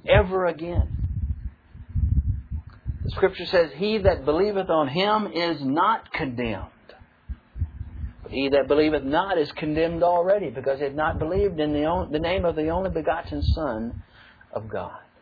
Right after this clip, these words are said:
Brethren, because of Christ, we who believe stand righteous in God's sight, never again to come under the condemnation of God's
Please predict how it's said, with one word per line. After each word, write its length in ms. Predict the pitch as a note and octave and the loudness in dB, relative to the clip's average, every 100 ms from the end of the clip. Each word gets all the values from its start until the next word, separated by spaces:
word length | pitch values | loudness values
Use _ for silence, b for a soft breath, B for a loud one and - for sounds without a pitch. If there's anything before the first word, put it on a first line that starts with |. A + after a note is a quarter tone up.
| _ _ _ _ _ _ _ _ b b b | _ _ _ _ _ _ _ _ b b b
Brethren, 420 | - F#3 G#3+ F#3+ D3+ | 6 8 8 4 2
because 460 | D3+ - F#3+ G#3 | 0 2 2 2
of 140 | F3 C3 | -2 -4
Christ, 520 | - F3 E3+ B2+ - | -2 2 2 -2 -6
we 300 | B2+ F#3+ A3+ | -2 2 2
who 200 | G3 G3 | 2 2
believe 600 | E3 D#3+ D#3 G3+ E3 A#2+ | 2 0 2 0 -2 -4
stand 480 | - - D3+ C#3+ B2 | -2 0 0 0 0
righteous 800 | D3 F3+ F3+ - A#2 - - - B B B B - | 0 0 -4 -8 -8 -10 -16 -18 B B B B -2
in 260 | C#3 C#3+ | 0 0
God's 400 | B2+ B2+ A#2+ - - | 2 4 2 -2 0
sight, 280 | A2 F2 | 0 2
never 520 | - C#3+ G3+ A#3+ G#3+ G3+ | 0 4 6 8 8 6
again 440 | F3 F#3 F#3+ D3+ | 4 2 2 2
to 100 | C#3+ | -2
come 340 | - F3+ F#3+ E3+ | -2 0 2 2
under 260 | F3 F3 | 2 2
the 120 | D#3 | 0
condemnation 1120 | D3 F3 F#3 F3+ E3 D3+ D3+ E3 - C3 A2 A2 B B B - | 2 4 4 4 2 4 4 2 2 -2 -4 -6 B B B 0
of 220 | A#2+ A2 | 0 2
God's 520 | A#2 B2 C3 B2 A2 | 4 6 6 4 -4